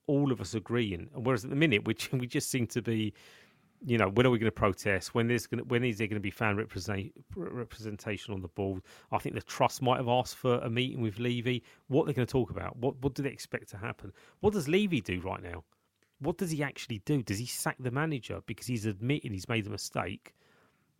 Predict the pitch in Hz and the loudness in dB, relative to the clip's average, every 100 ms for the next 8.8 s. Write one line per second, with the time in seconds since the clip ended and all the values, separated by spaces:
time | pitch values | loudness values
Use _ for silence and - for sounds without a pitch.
0 | _ - 117 117 - 131 - - 151 147 | _ 2 2 2 0 0 -2 -2 2 2
1 | 104 87 85 214 156 - 127 - 104 101 | 2 -2 -4 -8 -12 2 4 4 2 -4
2 | 104 _ _ _ _ _ _ _ _ _ | -6 _ _ _ _ _ _ _ _ _
3 | _ _ _ _ _ _ _ 123 104 107 | _ _ _ _ _ _ _ -6 -2 -2
4 | 120 - 143 123 123 127 135 - 143 139 | -2 -6 -6 -4 -4 -4 -4 -2 -2 -2
5 | - 156 135 120 123 - - _ _ _ | 2 2 4 2 2 0 -12 _ _ _
6 | - - 143 139 127 113 123 117 - - | -20 0 4 4 4 4 4 4 0 2
7 | 143 - 92 104 127 107 107 117 110 104 | 0 0 -2 -2 -4 -2 0 2 2 2
8 | 113 110 - 98 - 123 98 90 | 0 0 -2 -6 -4 -6 -6 -8